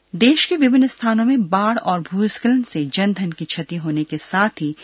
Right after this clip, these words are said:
कई स्थानों का जनजीवन बुरी तरह से प्रभावित हुआ है। गुल्मी के इस्मा गांव पालिका वार्ड नंबर दो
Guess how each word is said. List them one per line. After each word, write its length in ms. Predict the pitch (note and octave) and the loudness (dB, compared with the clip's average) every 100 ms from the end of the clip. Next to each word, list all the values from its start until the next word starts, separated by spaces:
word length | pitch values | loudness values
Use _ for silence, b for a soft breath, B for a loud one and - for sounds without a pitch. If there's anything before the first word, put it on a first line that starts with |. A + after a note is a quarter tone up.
| B | B
कई 180 | - C4 | 2 2
स्थानों 380 | B3 - A3+ C#4 | 2 -2 0 2
का 140 | F#3 C#3+ | 0 -6
जनजीवन 540 | - D3+ C#3+ D3 D#3 | -4 -4 -4 -4 -6
बुरी 340 | D3 G3 A3+ | -6 0 0
तरह 240 | F#3 C#3+ C#3 | 0 -6 -8
से 140 | - | -10
प्रभावित 520 | C#3+ D3+ C#3+ C#3 C#3+ | -10 -8 -6 -6 -6
हुआ 160 | C#3+ C#3 | -4 -4
है। 280 | C#3+ D3 C3+ _ B B B B | -2 -4 -4 _ B B B B
गुल्मी 320 | D#3+ F3+ E3+ D#3+ | -4 -2 0 -2
के 140 | D3 | -4
इस्मा 320 | D3+ - D#3+ | -6 -4 -4
गांव 260 | D#3 D3 D3+ | -4 -2 -4
पालिका 480 | D3+ D3+ D3 F#3 A3 D#3+ | -4 -4 -4 -6 -8 -2
वार्ड 160 | D#3 C#3+ | -2 -2
नंबर 260 | D3 D3 | -4 -6
दो 320 | C#3 F#3+ G#3+ | -6 -2 -2